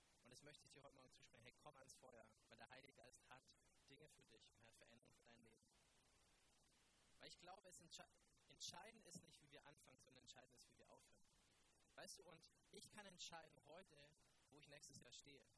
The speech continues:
Ich kann in meinem, mein Leben mit beeinflussen, wo ich sage, okay, Gott, ich möchte in zehn Jahren da oder da stehen. Ich kann beeinflussen, weil ich mich danach entscheide und ausrichte auf den Heiligen Geist.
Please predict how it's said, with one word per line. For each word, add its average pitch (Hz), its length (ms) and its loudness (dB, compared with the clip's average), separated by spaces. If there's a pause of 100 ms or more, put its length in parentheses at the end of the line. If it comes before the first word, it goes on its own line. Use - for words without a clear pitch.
(180)
Ich - 100 -4
kann 170 140 10
in 170 100 4
meinem, 190 300 6
mein 196 180 4
Leben 185 220 0
mit 175 140 0
beeinflussen, - 640 -2
wo 135 60 -6
ich - 80 -2
sage, 139 180 -2
okay, - 240 -6
Gott, 143 160 4 (480)
ich - 180 0
möchte 165 320 -2
in 139 120 -4
zehn 151 220 0
Jahren 139 240 -4 (240)
da 127 140 0
oder 123 120 -4
da 110 120 -2
stehen. - 280 4 (340)
Ich - 140 0
kann 196 140 6
beeinflussen, 170 840 2 (260)
weil 131 120 -2
ich - 120 -2
mich 170 200 2
danach 147 240 -2
entscheide 135 360 4
und - 120 -8
ausrichte 135 480 -2
auf 117 140 -10
den 117 160 -8
Heiligen - 260 -8
Geist. - 320 -8